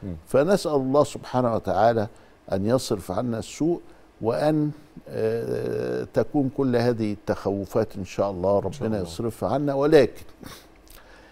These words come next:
Speaker 2: ما فائدة هذا الخوف وفائدة كده؟ أن نستشعر النعمة.
Speaker 1: مم. سبحان الله والله.
Speaker 2: يعني إحنا دلوقتي لما ال-، ال-، الكهرباء تقطع والمية تقطع،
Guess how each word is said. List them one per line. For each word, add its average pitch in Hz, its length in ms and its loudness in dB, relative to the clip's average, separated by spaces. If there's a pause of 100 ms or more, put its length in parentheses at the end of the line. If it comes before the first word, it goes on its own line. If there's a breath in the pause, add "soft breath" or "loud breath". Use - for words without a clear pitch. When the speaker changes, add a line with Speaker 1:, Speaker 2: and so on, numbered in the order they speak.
(1900 soft breath)
Speaker 2:
ما 202 500 2 (560)
فائدة 151 560 6 (200)
هذا 127 380 4
الخوف 127 600 4
وفائدة 110 500 -2
كده؟ 80 260 -8 (360 soft breath)
أن 196 180 -2
نستشعر 214 520 -2
النعمة. 139 640 0 (320)
Speaker 1:
مم. 90 180 -6 (120)
سبحان - 300 -6
الله 85 220 -4
والله. 78 380 -12
Speaker 2:
يعني 170 340 8
إحنا 151 280 -2
دلوقتي 139 580 0 (500 soft breath)
لما 147 420 2
ال-، 104 260 -4
ال-، 107 380 -4
الكهرباء 113 580 0
تقطع 87 580 -2 (320 soft breath)
والمية 139 360 2
تقطع، 90 580 -2